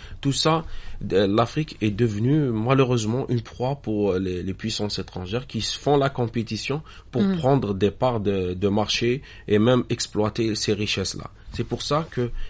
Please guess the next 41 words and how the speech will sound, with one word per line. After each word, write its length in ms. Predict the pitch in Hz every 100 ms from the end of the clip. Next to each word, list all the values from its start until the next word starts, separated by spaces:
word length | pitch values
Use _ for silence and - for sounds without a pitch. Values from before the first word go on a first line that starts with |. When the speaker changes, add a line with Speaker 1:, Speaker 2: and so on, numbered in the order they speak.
| -
Speaker 1:
l'Algérie 640 | 113 135 113 120 123 147 160 - - - - -
rappelle 440 | 95 107 139 127 117
un 80 | 110
principe 520 | - 113 - 98 -
politique 420 | 101 98 101 -
très 240 | - 127
important. 520 | 127 101 101 87 101 - - -
Elle 240 | 110 107 101
le 100 | 95
défend 380 | 87 135 117
au 20 | 113
niveau 300 | 110 104 98
de 140 | 95
l'Union 360 | 90 107 123 107
africaine 500 | 101 - 87 98 - - -
et 100 | 101
même 280 | 101 113 143
dans 160 | 110 110
sa 160 | - 98
position 440 | 113 110 101 101
depuis 260 | 95 - 95
mille 220 | 104 104
neuf 180 | 101 -
cent 120 | 101
soixante-deux, 500 | 101 98 98 95 131 - -
c'est 160 | 104
la 140 | 110 110
non-ingérence 760 | 110 135 123 104 104 123 113
internationale. 640 | 104 92 87 76 - - -
Speaker 2:
Mhm. 60 | - -
Speaker 1:
Parce 140 | - 127
que 80 | 139
Speaker 2:
Très 60 | -
Speaker 1:
si 40 |
Speaker 2:
bien. 100 | 143
Speaker 1:
on 100 | 139
voit 240 | 123 120 - - -
la 100 | 120
multiplication 840 | 123 127 - 123 123 - 117 - 113
des 160 | 107
conflits, 540 | 107 123 110 117 110